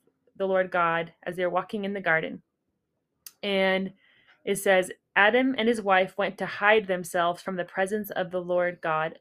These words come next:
amongst the trees of the garden. And I, the Lord God, called unto Adam and said unto him,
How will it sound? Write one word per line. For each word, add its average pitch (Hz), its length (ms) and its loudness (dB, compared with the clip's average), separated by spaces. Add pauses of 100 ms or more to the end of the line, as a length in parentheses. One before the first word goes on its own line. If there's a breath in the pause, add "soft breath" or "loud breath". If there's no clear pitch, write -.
(120)
amongst 175 340 -6
the 180 60 -12
trees 190 420 -10
of 170 120 -8
the 165 80 -10
garden. 73 480 -8 (1200)
And 196 120 0
I, 208 200 8
the 226 100 2
Lord 208 240 2
God, 190 400 4
called 202 240 0
unto 190 240 -4
Adam 175 320 -2
and 175 160 -6
said 185 140 -2
unto 175 180 -6
him, 175 340 -8